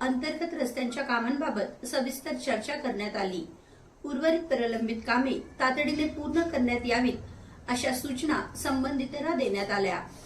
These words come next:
प्रस्तावित रस्ते कामांबाबतही चर्चा झाली. शहरातील कचरा व्यवस्थापन, नाले सफाई व अग्निशमन यंत्रणेचा आढावा घेण्यात आला.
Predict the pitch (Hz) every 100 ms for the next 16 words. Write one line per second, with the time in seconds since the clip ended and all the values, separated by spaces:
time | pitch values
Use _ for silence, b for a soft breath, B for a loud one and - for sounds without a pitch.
0 | - - - - - 285 - 359 370 330
1 | 247 240 262 240 226 240 220 214 247 294
2 | 220 220 - - 269 254 262 247 214 190
3 | 165 - b b b - 294 294 294 302
4 | 277 247 240 277 262 247 254 - 294 -
5 | 170 - - 254 247 240 240 233 - 285
6 | - b b b - 320 277 254 311 320
7 | 339 320 311 226 240 247 247 277 226 214
8 | 240 294 220 214 196 196 185 -